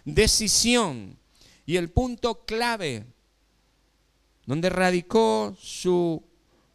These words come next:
su poder, su fortaleza, fue su confianza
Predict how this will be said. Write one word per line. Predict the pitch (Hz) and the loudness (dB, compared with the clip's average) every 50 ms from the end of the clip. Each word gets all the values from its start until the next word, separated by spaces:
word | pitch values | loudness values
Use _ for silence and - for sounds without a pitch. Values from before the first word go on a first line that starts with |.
| _ _ _ | _ _ _
su | - - - 190 185 - | -16 -4 -2 -2 -2 2
poder, | 208 196 202 208 233 233 202 156 123 107 92 - _ _ _ _ _ _ _ _ _ _ | 4 4 4 6 4 4 4 2 2 -2 -10 -18 _ _ _ _ _ _ _ _ _ _
su | - - 160 151 | -8 -6 -6 -4
fortaleza, | - - 170 156 - - 165 170 175 175 147 - - 127 107 98 98 - _ _ _ _ _ _ _ _ _ _ _ _ _ _ _ | 0 -2 -2 -2 -2 -4 -4 -2 -2 -2 -2 -2 -4 -6 -10 -12 -14 -18 _ _ _ _ _ _ _ _ _ _ _ _ _ _ _
fue | - 175 196 196 202 208 208 - - | -2 0 2 2 2 0 -2 -8 -14
su | - - - - - 160 165 175 180 180 180 175 - _ _ _ _ _ _ _ | -16 -12 -10 -8 -2 2 2 2 2 0 -2 -6 -10 _ _ _ _ _ _ _
confianza | - 156 151 143 135 - - 160 160 170 165 156 143 139 131 - - 143 139 139 139 139 139 - | -4 -2 -2 -2 -4 -6 -4 -2 -2 0 0 -2 -4 -4 -6 -6 -6 -6 -8 -8 -8 -10 -12 -16